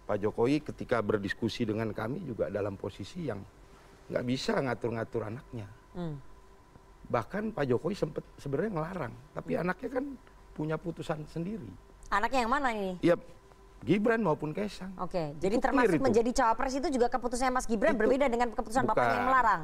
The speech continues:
Speaker 1: Langkah politik anak itu tadi.
Speaker 2: Oke.
Speaker 1: Ya, gitu loh. Terus yang ketiga, masalah, eh,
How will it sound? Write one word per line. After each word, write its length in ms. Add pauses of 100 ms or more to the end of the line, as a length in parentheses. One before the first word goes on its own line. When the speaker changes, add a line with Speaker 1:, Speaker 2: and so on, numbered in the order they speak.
(140)
Speaker 1:
Langkah 400
politik 560
anak 400
itu 240
tadi. 400 (160)
Speaker 2:
Oke. 320
Speaker 1:
Ya, 240 (480)
gitu 240
loh. 160 (400)
Terus 160
yang 160
ketiga, 560
masalah, 560 (960)
eh, 420